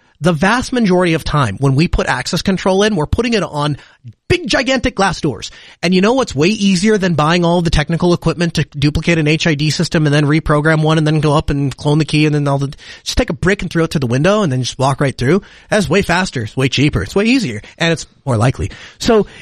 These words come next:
we have to kinda consider the threat vector, right? And so that's why, what I, what I responded to listeners, I said, "Hey, in my shed, in my garage, I don't care that you could foreseeably find my H I D key and duplicate it and get it out there.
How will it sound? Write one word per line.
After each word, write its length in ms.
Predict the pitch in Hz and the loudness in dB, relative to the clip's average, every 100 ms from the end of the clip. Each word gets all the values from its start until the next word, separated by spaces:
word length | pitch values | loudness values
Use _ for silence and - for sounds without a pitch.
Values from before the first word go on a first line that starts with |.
| - | -20
we 360 | _ - - 254 | _ -10 -2 0
have 260 | 220 277 - | 0 -2 -6
to 80 | |
kinda 240 | 294 269 254 | -6 -4 -2
consider 380 | 202 180 202 175 | -2 0 0 0
the 80 | |
threat 240 | 135 208 - | -2 -4 -4
vector, 240 | 120 - | -8 -4
right? 140 | 131 170 | -2 0
And 60 | |
so 100 | 170 | 0
that's 120 | 208 | 0
why, 140 | 208 185 | -2 -4
what 220 | 185 180 | -2 0
I, 60 | 180 | 0
what 220 | 175 170 | 0 0
I 140 | 170 - _ | 0 -2 _
responded 480 | 165 131 226 285 196 | -6 -2 0 0 0
to 60 | |
listeners, 360 | 151 226 - 175 | 0 0 0 0
I 60 | 156 | 0
said, 160 | 185 | 0
"Hey, 320 | - 262 233 - - - _ _ _ _ | 0 0 0 -2 -10 -20 _ _ _ _
in 120 | 226 | 0
my 160 | 277 262 | 2 0
shed, 440 | 208 - 202 120 - | 0 0 0 -2 -2
in 160 | 180 | 2
my 160 | 196 180 | 2 2
garage, 500 | 147 160 165 117 - - _ _ | 2 2 0 -2 -8 -14 _ _
I 60 | 160 | -2
don't 260 | 220 247 | -2 -4
care 420 | - 190 208 180 - | -6 0 2 0 -2
that 320 | 143 156 - | -2 -2 -2
you 240 | 139 156 156 | 0 0 2
could 320 | - 165 131 _ _ | 0 -2 -4 _ _
foreseeably 720 | 165 - 196 185 156 151 139 - _ _ _ | -4 0 0 0 0 0 0 -6 _ _ _
find 280 | - 151 175 | -2 0 2
my 100 | 156 | 0
H 280 | 139 156 - | 0 0 0
I 80 | 147 | 0
D 180 | 151 | 0
key 320 | 151 147 127 - | 0 0 0 0
and 140 | 131 | 0
duplicate 500 | 143 151 147 131 123 | 0 0 0 0 0
it 80 | 107 | -2
and 140 | 135 | -2
get 100 | 127 | -2
it 60 | 127 | 0
out 180 | 180 214 | 0 -2
there. 200 | 123 | -6